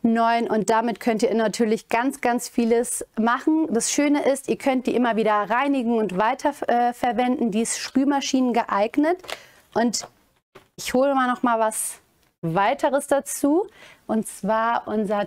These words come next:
tolles Mica-Pulver, was ebenfalls noch mal reduziert ist, bis einschließlich morgen,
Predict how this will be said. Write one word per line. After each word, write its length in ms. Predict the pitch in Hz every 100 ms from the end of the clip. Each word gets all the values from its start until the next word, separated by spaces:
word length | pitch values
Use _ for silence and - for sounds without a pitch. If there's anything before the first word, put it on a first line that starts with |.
| -
tolles 640 | - 226 240 254 254 - -
Mica-Pulver, 800 | 220 294 294 285 - 277 277 254
was 240 | 233 - -
ebenfalls 720 | 269 294 294 285 262 269 -
noch 160 | 247 247
mal 220 | 247 233
reduziert 680 | 226 220 220 - 277 311 -
ist, 340 | 294 285 -
bis 140 | 233
einschließlich 680 | - 233 269 262 - 247 -
morgen, 400 | 240 240 240